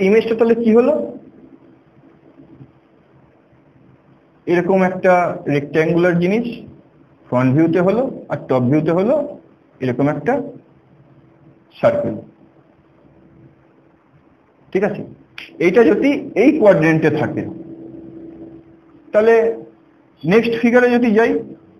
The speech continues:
মনে করি সেকেন্ড যদি কোয়াড্রেন্টে থাকে, তাহলে কি হবে? এই ফার্স্টেরটা এঁকে রেখে দিই বোঝার জন্য, ফার্স্ট কোয়াড্রেন্টের জন্য। এটা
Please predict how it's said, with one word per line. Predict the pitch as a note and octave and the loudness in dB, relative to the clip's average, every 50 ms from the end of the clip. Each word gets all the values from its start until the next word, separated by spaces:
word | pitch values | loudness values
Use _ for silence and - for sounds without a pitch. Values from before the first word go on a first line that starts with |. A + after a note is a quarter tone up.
| _ - | _ -2
মনে | F3 G3+ A#3 A#3 B3 | 0 2 2 4 4
করি | A#3+ B3 B3 B3 A#3+ - - - _ _ _ - - - | 4 4 2 0 -2 -4 -8 -16 _ _ _ -20 -4 2
সেকেন্ড | G#3 G3+ A3 C4 C4+ D#4+ C4+ G#3 G3 - | 2 4 4 4 4 2 2 2 0 0
যদি | B3 - B3+ A#3+ - | -2 -2 -2 -2 0
কোয়াড্রেন্টে | - A#3+ A#3 G#3 A#3 A#3 A3+ A#3+ | 2 2 2 4 2 2 2 2
থাকে, | A#3 A#3+ A3+ A#3 A#3 A#3 - | 0 0 0 0 0 0 2
তাহলে | D3 - G3+ A3+ A3 A3+ | 2 4 4 4 4 4
কি | A3+ A3+ | 2 2
হবে? | G#3+ A3 A3 A3+ B3+ - - - - _ _ _ _ _ _ _ _ _ _ _ _ _ _ _ _ _ _ _ _ _ _ _ _ _ _ _ _ _ _ _ _ _ _ _ _ _ _ _ _ _ _ _ _ _ _ _ _ - - _ - - _ _ - _ _ _ _ _ _ _ _ _ | 2 2 2 0 -2 -4 -6 -12 -20 _ _ _ _ _ _ _ _ _ _ _ _ _ _ _ _ _ _ _ _ _ _ _ _ _ _ _ _ _ _ _ _ _ _ _ _ _ _ _ _ _ _ _ _ _ _ _ _ -20 -20 _ -20 -20 _ _ -20 _ _ _ _ _ _ _ _ _
এই | - E3 - - | -8 -6 0 2
ফার্স্টেরটা | E3 E3+ A3+ A3+ G3 F#3+ F#3+ G3+ | 0 2 2 0 -2 -2 0 0
এঁকে | F3+ F3 F3+ F3+ G3 | 0 0 0 2 2
রেখে | F#3+ G3+ G#3 A3 G#3 | 2 2 2 2 2
দিই | A3 C4 C4+ - - - - - _ - - - - - _ - | 2 0 -2 -4 -8 -12 -18 -20 _ -20 -20 -20 -20 -18 _ -4
বোঝার | C#3+ D#3 F3 F#3 F3+ | 0 2 2 2 2
জন্য, | F#3+ G3 G3+ G3+ G#3+ G#3+ G#3 | 2 2 2 0 0 -2 -2
ফার্স্ট | - E3+ E3 E3+ - | -2 -2 -2 -2 -2
কোয়াড্রেন্টের | E3+ F3+ F3+ F3 F3+ F#3 F3+ F3 F#3 F3 D#3+ | 0 0 0 2 0 0 0 0 -2 -2 -2
জন্য। | F3 F3+ F3+ F#3 G#3+ G#3+ - - - _ _ _ _ _ _ _ _ _ _ _ _ _ _ _ _ _ _ _ _ _ _ _ _ _ _ _ _ _ _ _ _ _ _ _ _ _ _ - | -2 -2 -4 -4 -8 -10 -14 -18 -20 _ _ _ _ _ _ _ _ _ _ _ _ _ _ _ _ _ _ _ _ _ _ _ _ _ _ _ _ _ _ _ _ _ _ _ _ _ _ -6
এটা | - D#3+ F#3+ | -4 -4 -4